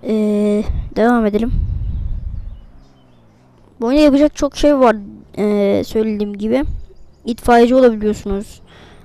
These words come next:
Ee, başka şeyler de yapabiliyorsunuz. Soygun yapabiliyorsunuz. En önemli, en, en önemlilerinden. Bu oyunda herkes, ee, şey olma tercih ediyor.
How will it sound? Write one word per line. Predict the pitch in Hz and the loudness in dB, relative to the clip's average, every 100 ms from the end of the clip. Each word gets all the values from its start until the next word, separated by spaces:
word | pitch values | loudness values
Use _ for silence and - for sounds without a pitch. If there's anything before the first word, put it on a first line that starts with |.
| - | -4
Ee, | - 208 208 | 0 2 4
başka | 220 - 262 | 2 2 0
şeyler | - 226 240 254 | 2 4 4 6
de | 240 | 4
yapabiliyorsunuz. | 214 202 196 202 208 214 - - - - - | 2 -2 -4 -6 -6 -8 -10 -20 -20 -16 -10
Soygun | - 247 254 302 | 2 4 6 6
yapabiliyorsunuz. | 302 247 226 226 214 208 202 196 - _ _ - | 6 6 4 4 2 0 -4 -6 -16 _ _ -6
En | 226 220 | -4 -2
önemli, | 208 202 196 - - | -2 -2 -2 -6 -6
en, | 202 185 - _ - - | -2 -2 -4 _ -20 -4
en | 226 233 | -2 -2
önemlilerinden. | 226 226 208 202 202 202 190 196 202 233 - - - - | 0 2 2 2 2 2 2 0 -2 -2 -4 -12 -16 0
Bu | 277 | 4
oyunda | 302 311 | 6 6
herkes, | 311 302 277 330 - - | 6 6 6 4 2 4
ee, | 233 233 | 6 6
şey | - 285 | 4 4
olma | 277 269 269 269 - | 6 4 0 -2 -4
tercih | - 247 226 247 254 247 | 2 2 4 2 6 4
ediyor. | 202 202 185 | 4 0 0